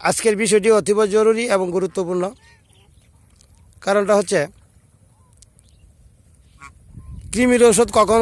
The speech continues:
খাওয়াতে হবে, কিভাবে খাওয়াতে হবে, এটা আমি বলেছি এবং এর জন্য করণীয় কী, এই বিষয়টা নিয়ে আলোচনা করব।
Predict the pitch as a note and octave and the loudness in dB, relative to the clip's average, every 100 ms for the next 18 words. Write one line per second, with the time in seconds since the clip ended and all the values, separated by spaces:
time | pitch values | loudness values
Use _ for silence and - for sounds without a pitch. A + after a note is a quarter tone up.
0 | G#3+ G#3+ A3+ A#3 G3+ G#3+ C4 - - - | 4 2 4 2 2 2 -4 -10 -18 -18
1 | - F3 F3+ G3 G3+ G#3 G#3+ A3 G#3+ G#3+ | -10 -4 0 0 2 2 2 2 0 0
2 | A3 F#3+ G3 F#3 G3+ G#3+ - G#3 D#4+ - | -2 0 0 0 0 0 -2 -4 -6 -16
3 | - - - - - - E3+ G3 G3 F#3 | -20 -20 -20 -20 -16 -6 -2 0 0 0
4 | A3 A3 A#3 A3+ A3 G3+ G3 D#3+ F#3 F3+ | 0 0 2 2 4 2 0 -2 -6 -4
5 | F#3+ G3+ G#3 G#3+ G#3 G#3+ G#3+ G#3+ G#3+ | -6 -6 -4 -4 -4 -6 -6 -6 -6